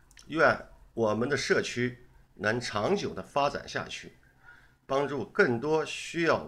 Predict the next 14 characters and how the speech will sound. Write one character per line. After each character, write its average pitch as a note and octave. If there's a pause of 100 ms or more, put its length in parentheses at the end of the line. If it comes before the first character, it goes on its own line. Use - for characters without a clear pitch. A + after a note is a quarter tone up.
(100)
帮 F#3
助 F3+ (1500)
的 -
讲 G#2
诚 G2+
信 D3
的、 - (640)
有 G2+
爱 E3+ (220)
心 G#3+
的 A#2
人。 - (2000)
为 C#3
此， -